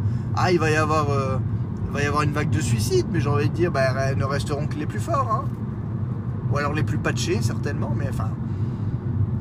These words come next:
je fais chier, mais alors moi, ça me, enfin, ça me rend fou. Ça me rend autant fou, en fait. Donc les réactions de ces gars épidermiques qui vont réagir, qui vont quand même réagir sur Instagram au post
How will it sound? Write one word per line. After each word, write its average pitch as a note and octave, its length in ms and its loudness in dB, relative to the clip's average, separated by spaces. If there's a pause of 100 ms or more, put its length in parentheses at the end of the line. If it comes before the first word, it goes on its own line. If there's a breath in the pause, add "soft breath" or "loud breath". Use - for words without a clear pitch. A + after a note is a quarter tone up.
je - 180 -2
fais - 100 -6
chier, - 320 -2
mais - 1400 -4 (120)
alors E3 140 -2
moi, A3 120 2
ça F#3+ 160 2
me, F3 60 4
enfin, B2+ 280 0
ça C#3 160 0
me C#3 60 0
rend B2+ 120 0
fou. - 160 -2 (100)
Ça E3 160 0
me E3 80 0
rend G#3+ 140 2
autant G#3+ 300 0
fou, G3+ 360 0
en D#3+ 80 2
fait. D#3 200 0 (500)
Donc - 160 0
les E3 100 2
réactions F3 560 4
de C#3+ 120 0
ces D3 180 0
gars C#3+ 260 2
épidermiques C#3+ 600 0
qui - 180 -4
vont B2+ 140 -2
réagir, C#3+ 480 0 (600 loud breath)
qui - 160 -2
vont E3 120 2
quand F3+ 160 4
même F#3 100 2
réagir D#3 380 0
sur - 220 -2
Instagram E3 600 -2 (1500)
au E3 80 4
post - 480 0